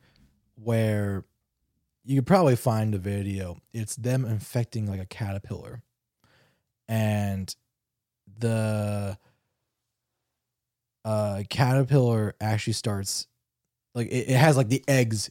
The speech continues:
inside of it and stuff. Um, and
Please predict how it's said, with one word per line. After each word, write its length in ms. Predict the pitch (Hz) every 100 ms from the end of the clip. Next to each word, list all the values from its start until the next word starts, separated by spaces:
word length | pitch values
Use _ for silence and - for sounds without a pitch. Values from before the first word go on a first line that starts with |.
| -
inside 460 | 131 - 123 117
of 100 | 113
it 140 | 98 -
and 160 | 107 92
stuff. 420 | - 101 95 - _ _ _ _ _ _ _ _ _
Um, 640 | 104 104 98 98 92 90 - _ _ _ _ _ _ _ _ _ _ _ _
and 600 | 117 117 110 107 104 98